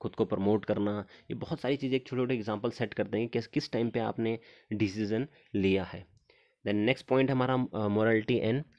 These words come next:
loyalty। देखो, जो हमारे लीडरशिप्स, अ, लीडर्स होते हैं, उनके, उनको बहुत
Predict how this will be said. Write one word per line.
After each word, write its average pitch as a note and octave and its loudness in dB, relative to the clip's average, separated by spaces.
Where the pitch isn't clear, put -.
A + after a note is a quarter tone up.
loyalty। G2 2
देखो, - 0
जो A#2+ 2
हमारे A2+ 2
लीडरशिप्स, B2 2
अ, G#2+ 2
लीडर्स B2 4
होते G#2 -2
हैं, F#2 -4
उनके, C#3 0
उनको C3 0
बहुत B2 0